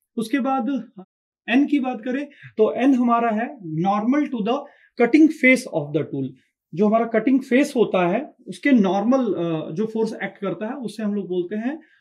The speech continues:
no-, अ, normal to the cutting face of the tool। तो इन दोनों का अगर रिलेशन हम लोग पता कर लेंगे, तो आसानी से हम लोग coefficient of friction between tool and chip find out कर लेंगे। देखिए, इसका फॉर्मूला होता है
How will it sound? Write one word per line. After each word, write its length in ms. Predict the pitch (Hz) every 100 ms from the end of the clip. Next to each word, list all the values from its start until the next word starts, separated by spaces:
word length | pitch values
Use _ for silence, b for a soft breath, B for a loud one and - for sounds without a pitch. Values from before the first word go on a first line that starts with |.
| b 175
no-, 280 | 180 196 180
अ, 280 | 175 170
normal 360 | 175 190 208 269
to 180 | 240 202
the 120 | 294
cutting 320 | 294 - 240
face 420 | 233 165 156 156
of 60 | 147
the 140 | 220
tool। 260 | 277 165 131 - b b b
तो 140 | 240 277
इन 200 | 294 302
दोनों 240 | 285 294
का 100 | 285
अगर 200 | 254 240
रिलेशन 380 | 233 220 - 262 240 - -
हम 100 | 208
लोग 240 | 226 226
पता 200 | 185 214
कर 180 | 233 233
लेंगे, 260 | 214 214 285
तो 120 | 302
आसानी 360 | 226 214 208 214
से 140 | 214
हम 180 | 196 208
लोग 260 | 302 - _ _ _ _ -
coefficient 440 | 220 220 233 226
of 60 | 214
friction 340 | 208 202 220
between 300 | 208 196 196
tool 240 | 180 196 180
and 240 | - 202
chip 400 | 277 - _ 269
find 400 | 254 _ - 165
out 120 | 143 117
कर 100 | 147
लेंगे। 320 | 143 143 147 _ b b 190
देखिए, 240 | 226 233
इसका 240 | 262 - 254
फॉर्मूला 460 | 220 202 208 214
होता 380 | 220 208 196 190
है 180 | 220